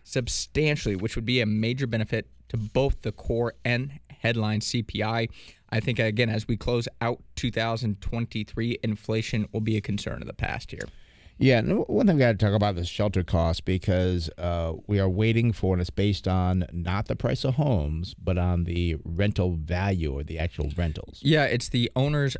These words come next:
Speaker 1: equivalent rent
Speaker 2: Yes.
Speaker 1: is, is what they call it, and also rent prices.
Speaker 2: Rent prices. And we've talked about how the abundance of supply of rents, uh, rental properties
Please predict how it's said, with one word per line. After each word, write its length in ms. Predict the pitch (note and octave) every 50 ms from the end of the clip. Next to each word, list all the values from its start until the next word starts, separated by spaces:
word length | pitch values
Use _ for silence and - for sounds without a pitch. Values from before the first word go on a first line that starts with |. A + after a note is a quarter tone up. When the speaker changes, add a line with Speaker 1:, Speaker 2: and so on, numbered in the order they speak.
| - -
Speaker 1:
equivalent 720 | A#2 A2+ - - - A#2+ G#2+ G2+ G#2 F#2 F#2+ G2+ - - - -
rent 380 | G2+ F#2+ F#2+ - F#2+ G#2 -
Speaker 2:
Yes. 0 |
Speaker 1:
is, 220 | A2+ G2+ G2+ - A2+
is 200 | - A2 G#2+ A#2+
what 140 | A#2 G#2 -
they 160 | G#2+ G#2+ G2+
call 300 | - - G#2+ A2 A2 G2+
it, 80 | - - -
and 200 | A#2 A#2 A2+ A2
also 240 | G#2 G#2 - - G2+
rent 380 | G2+ F#2+ G#2+ G#2 G2 - -
prices. 540 | - - F#2 F#2 F2 - - - - - - -
Speaker 2:
Rent 160 | E2+ - -
prices. 460 | - F2+ F2 D#2+ - - - - - - - - - - - -
And 140 | G2+ F#2 F#2
we've 180 | F#2+ F2+ -
talked 320 | - - - C3 C#3 - -
about 280 | G#2 F#2 F2+ F2+ F2
how 260 | F2 - F2+ F2+ F2+
the 160 | F2 F2+ F2 D#2+
abundance 560 | E2 D#2 D#2 F#2 G#2 G#2+ A2 G#2 G2 - -
of 600 | - - F#2+ F#2+ F#2 F2+ F2+ F2+ F2+ E2+ F2+ - - - - -
supply 680 | - - G2+ F2+ - - - F#2+ G2 F#2+ G2+ G2 F#2+ -
of 260 | - F2+ E2+ F#2 E2+
rents, 460 | G2 G#2+ G#2 F#2 E2+ F2 - - - -
uh, 340 | E2+ F2 E2+ E2 E2 E2 E2 - -
rental 160 | G2+ G#2 G#2
properties 640 | F#2+ - - G2 G2 F#2+ - F#2+ F#2 F#2+ F#2+ F#2 -